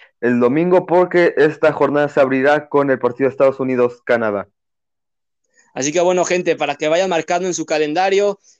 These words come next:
Speaker 2: ya saben que este domingo, ¿me re-, confirmas, Atila, domingo?
Speaker 1: Eh, si no me equivoco, sí, este domingo. No, sí, este domingo.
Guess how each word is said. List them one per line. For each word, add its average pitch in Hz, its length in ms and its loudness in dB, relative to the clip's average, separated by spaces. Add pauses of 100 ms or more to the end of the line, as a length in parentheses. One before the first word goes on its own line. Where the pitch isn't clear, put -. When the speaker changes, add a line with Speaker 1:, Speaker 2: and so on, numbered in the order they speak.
(100)
Speaker 2:
ya 160 160 -2
saben 180 260 -2
que 175 120 -6
este 180 240 -6
domingo, 233 580 -2
¿me 208 140 -6
re-, 170 300 -2
confirmas, 202 360 -8
Atila, 226 300 -10
domingo? 208 340 -8 (1200)
Speaker 1:
Eh, 120 220 2
si 123 140 -6
no 139 100 0
me 151 100 0
equivoco, 139 360 0
sí, - 180 -2
este 113 220 0
domingo. 113 400 -4
No, 120 360 -2 (440)
sí, 156 160 4
este 147 160 2
domingo. 127 460 0